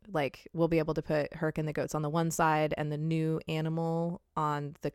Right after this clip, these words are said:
other side so that they can sniff through the fence and, you know, not fight right away. And then I'll put the two bigger animals together on their side, and the goats will be on their side. It'll be good for kidding season too, 'cause, like, I couldn't have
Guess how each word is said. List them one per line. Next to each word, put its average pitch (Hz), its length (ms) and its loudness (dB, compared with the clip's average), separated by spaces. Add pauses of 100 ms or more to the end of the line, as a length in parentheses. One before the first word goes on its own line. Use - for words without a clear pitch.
(160)
other 151 220 2
side 151 360 2
so 151 80 -8
that 139 200 -2
they 143 100 -4
can - 300 -6
sniff - 220 -4
through - 140 -6
the 165 80 -8
fence 226 680 4
and, 160 120 -2
you 151 60 -4
know, 147 80 -6
not 143 200 -4
fight 160 200 0
right 165 160 2
away. 160 420 2 (540)
And 170 140 6
then 156 380 4
I'll 160 100 4
put - 200 -4
the 151 120 0
two 147 200 -4
bigger 147 280 -2
animals 151 460 -4
together - 340 -4
on 175 120 -4
their - 120 -6
side, 180 380 0
and 190 300 -4
the 233 300 -2
goats 240 220 -2
will 247 60 -4
be 254 60 2
on 247 80 0
their 269 120 -4
side. 180 260 -2 (380)
It'll 214 120 6
be 214 80 8
good 208 140 8
for 190 100 2
kidding 156 320 0
season 156 320 -2
too, 151 220 0
'cause, 170 160 -8
like, 156 200 4
I 170 100 4
couldn't 180 220 0
have 160 260 0